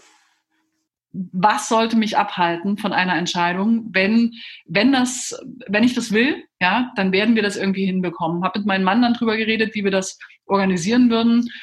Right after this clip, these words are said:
und hab dann eben auch tatsächlich gesagt, okay, ich krieg das Kind und, äh, sobald das Kind da ist, äh, gründe ich.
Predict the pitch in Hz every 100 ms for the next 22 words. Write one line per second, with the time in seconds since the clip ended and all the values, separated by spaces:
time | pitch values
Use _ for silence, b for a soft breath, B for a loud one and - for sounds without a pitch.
0 | B 190 185 190 220 202 196 180 - 175
1 | 190 190 175 175 180 196 - 170 - 233
2 | 214 196 - 247 277 277 - 185 190 -
3 | 190 185 185 190 190 - 214 196 180 170
4 | 175 - - - 165 160 208 247 214 277
5 | 311 -